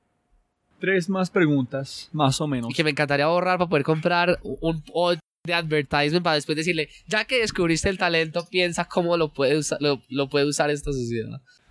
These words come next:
Speaker 1: Podemos mirar cómo
Speaker 2: Ok,
Speaker 1: podemos hacerlo.
Speaker 2: ok,
Speaker 1: Hay, hay mucho
Speaker 2: perfecto.
Speaker 1: pro-, qué pena contigo que yo olvidé, pero quiero hablar antes de terminamos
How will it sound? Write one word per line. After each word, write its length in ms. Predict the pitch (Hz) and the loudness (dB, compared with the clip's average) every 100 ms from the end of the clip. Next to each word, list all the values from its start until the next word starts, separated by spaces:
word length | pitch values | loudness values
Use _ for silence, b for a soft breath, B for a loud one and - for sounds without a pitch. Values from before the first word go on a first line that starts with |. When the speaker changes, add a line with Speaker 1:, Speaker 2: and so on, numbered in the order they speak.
| b | b
Speaker 1:
Podemos 360 | 196 202 214 220 | -4 -2 0 -2
mirar 300 | 202 208 208 | 0 0 0
cómo 140 | 196 | -2
Speaker 2:
Ok, 60 | 165 | 0
Speaker 1:
podemos 280 | 156 135 196 | 0 2 0
hacerlo. 440 | 190 214 160 143 | 0 0 2 0
Speaker 2:
ok, 120 | 135 | 0
Speaker 1:
Hay, 180 | 139 147 | 0 0
hay 180 | 156 156 | 0 0
mucho 180 | 165 160 | 0 0
Speaker 2:
perfecto. 180 | 143 175 | -2 -2
Speaker 1:
pro-, 120 | 120 - _ - - - _ _ _ _ _ _ _ _ | -4 -6 _ -20 -20 -20 _ _ _ _ _ _ _ _
qué 180 | - 190 | 0 0
pena 260 | - 190 202 | 2 -2 2
contigo 460 | 208 185 175 185 | 0 2 2 2
que 160 | 185 160 | 2 0
yo 140 | 160 | 2
olvidé, 480 | 170 175 165 151 170 - _ _ _ _ _ _ _ _ | 2 2 2 0 -2 -14 _ _ _ _ _ _ _ _
pero 240 | 160 156 147 _ | 0 0 -2 _
quiero 160 | - 180 | -2 2
hablar 260 | 156 156 | 2 2
antes 240 | 160 156 156 | 0 -6 -8
de 120 | 156 | -8
terminamos 680 | 170 160 151 147 143 139 | -6 -6 -4 -2 -2 -6